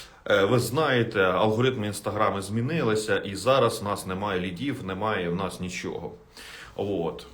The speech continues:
Ну, таке собі оправдання про неробо-, нероботоспособність, е, таргетологів, да? Тому що кожен з таргетологів повинен, я вам просто хочу дати базу, і, і коли я вам про це говорю, я і собі це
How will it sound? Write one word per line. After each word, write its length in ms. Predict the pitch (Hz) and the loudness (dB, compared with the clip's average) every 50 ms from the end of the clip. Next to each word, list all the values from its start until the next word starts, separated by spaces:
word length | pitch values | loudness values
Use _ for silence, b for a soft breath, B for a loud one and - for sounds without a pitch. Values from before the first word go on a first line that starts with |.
| - - | -16 -8
Ну, 580 | 113 113 131 165 190 208 202 185 156 - - - - - - | -4 -2 0 2 4 6 6 6 6 4 2 -2 -10 0 2
таке 300 | 160 - - 160 127 110 | 2 4 6 6 6 6
собі 260 | - - 98 92 107 | 4 2 0 2 2
оправдання 880 | 107 107 - 127 127 127 127 170 180 190 185 147 123 104 98 95 90 85 - | 2 4 4 2 2 4 4 6 6 6 4 4 2 2 2 2 0 -2 0
про 480 | 104 107 110 107 104 101 95 85 76 - 95 | 0 2 4 4 4 4 4 2 -2 -4 -4
неробо-, 640 | 98 98 95 95 95 107 104 - 107 107 104 95 | -2 -2 0 0 -2 -2 -4 -4 -6 -8 -6 -4
нероботоспособність, 1200 | 101 107 107 101 98 98 95 104 95 - - - - 98 - 127 127 113 104 95 90 - - - 90 | 0 0 2 2 2 2 0 -2 -4 -6 -8 -12 -12 -8 -4 -2 -2 0 -2 -4 -6 -6 -8 -6 -2
е, 240 | 85 85 87 87 85 85 | -2 0 0 0 -2 -2
таргетологів, 720 | 90 90 90 92 - - 92 85 80 76 - - 78 82 | -4 -6 -6 -6 -6 -4 -4 -4 -4 -6 -8 -10 -8 -4
да? 160 | 110 135 139 | -4 -2 -2
Тому 240 | - - 92 104 110 | -2 -4 -4 -4 -4
що 220 | 107 - - 104 87 | -4 -4 -2 -4 -4
кожен 460 | - - 123 127 180 - 190 180 165 | -4 -4 -2 -2 -2 -2 -2 -4 -4
з 60 | 170 | -4
таргетологів 680 | - 151 131 139 135 - - 113 101 95 92 98 120 139 | -4 -4 -4 -4 -4 -2 0 2 2 2 2 0 -4 -6
повинен, 520 | - - - 101 87 98 120 131 113 87 85 - - | -8 -6 -6 -4 0 0 0 0 0 -4 -8 -6 -2
я 120 | 107 113 | 0 0
вам 160 | 110 95 87 | 0 0 -2
просто 300 | - 113 113 - - 92 85 B B B B B B B B B B - - - | -2 -4 -4 -4 -6 -8 -10 B B B B B B B B B B -16 -4 -2
хочу 200 | 123 120 120 101 | -2 0 0 0
дати 240 | 101 107 - - | 0 0 0 0
базу, 500 | 87 85 127 147 170 131 123 110 87 85 - - - - - - - | 0 4 6 6 6 6 4 0 -2 -4 -6 -12 -18 -20 -20 -20 -14
і, 140 | - 90 85 - - - - | -12 -12 -12 -12 -14 -10 -8
і 80 | 110 | -6
коли 240 | 104 - 127 127 139 | -2 2 4 6 8
я 80 | 127 104 | 8 8
вам 180 | 101 98 90 | 6 6 2
про 120 | - 110 - | 0 -4 0
це 140 | - 117 | 2 2
говорю, 400 | 98 107 110 110 135 139 139 110 | 2 4 4 2 2 2 2 2
я 160 | 104 - - 127 | 2 4 4 4
і 120 | 120 110 | 4 2
собі 320 | - - 110 98 104 98 | 0 -2 -4 -6 -6 -6
це 200 | 85 - 87 85 | -6 -4 -4 -2